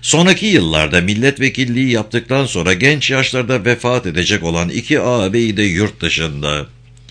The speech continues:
Büyük ağabeyi Yüksel Menderes hariciyeci, Cenevre'de görev yapıyor.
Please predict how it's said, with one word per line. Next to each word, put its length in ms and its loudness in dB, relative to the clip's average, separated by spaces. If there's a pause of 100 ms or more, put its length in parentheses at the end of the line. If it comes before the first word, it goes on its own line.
(460)
Büyük 320 4
ağabeyi 560 2
Yüksel 360 2
Menderes 540 0
hariciyeci, 920 0 (160)
Cenevre'de 560 2
görev 340 0
yapıyor. 540 -2